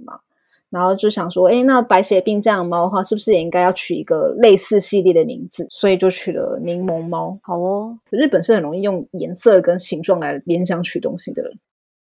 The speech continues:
Speaker 2: 谢谢小兰今天分享的日本猫奴生活，还有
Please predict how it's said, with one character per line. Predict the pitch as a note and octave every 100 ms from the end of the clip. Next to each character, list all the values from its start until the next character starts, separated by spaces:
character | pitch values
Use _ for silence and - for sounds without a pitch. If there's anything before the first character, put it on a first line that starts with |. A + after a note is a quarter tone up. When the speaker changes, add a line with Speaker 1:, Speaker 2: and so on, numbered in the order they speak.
| _
Speaker 2:
谢 | - B3+
谢 | A#3+ F#3+ F#3
小 | F3+ E3+
兰 | E3+ F3
今 | F#3+
天 | F#3+ G3
分 | G3+ F3+ F#3
享 | - - -
的 | C#2+ B1+ -
日 | A3+
本 | F#3+ E3+
猫 | D#3+ G3
奴 | A3+ F3+
生 | - G3+
活， | G3+ E3
还 | D#3 E3
有 | F3 E3